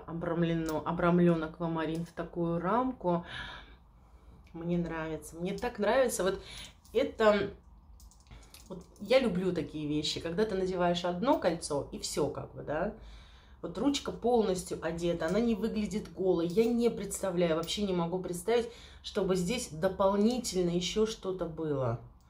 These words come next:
М, настолько акцент на этом кольце, да, а, что, а, нечто, если добавить сюда, мне кажется, это будет просто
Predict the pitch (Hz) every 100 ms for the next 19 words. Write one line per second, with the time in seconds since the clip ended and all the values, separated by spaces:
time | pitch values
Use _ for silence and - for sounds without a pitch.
0 | - - - - - - - - 90 -
1 | - 180 175 - - - - _ - -
2 | - _ - - - - - 185 185 -
3 | - 233 226 180 175 165 156 - - -
4 | 214 254 311 - - - 170 156 156 156
5 | 151 156 156 156 165 151 151 156 202 247
6 | - - - - 165 170 175 175 - -
7 | 220 233 220 - - - 175 180 180 175
8 | 202 226 247 - - - 196 196 208 -
9 | 185 180 175 202 262 285 - 170 180 202
10 | 202 214 220 - 190 185 175 175 190 185
11 | - 180 185 - - 165 165